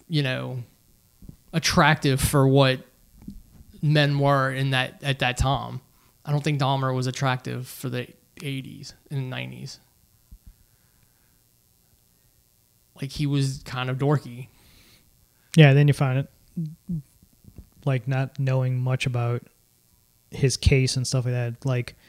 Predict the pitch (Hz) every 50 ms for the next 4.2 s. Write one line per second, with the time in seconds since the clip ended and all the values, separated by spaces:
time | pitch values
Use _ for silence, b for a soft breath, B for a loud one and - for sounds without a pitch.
0 | b b b b b b b b b - 135 135 135 131 135 131 127 117 - 143
1 | 135 135 123 127 120 110 117 123 123 - 135 131 - - 131 127 127 127 123 123
2 | 123 117 - _ _ _ _ _ _ _ - - - - - 170 - 147 135 127
3 | 131 139 - - 117 - - 139 131 127 123 123 120 - - 131 127 131 131 135
4 | 135 135 135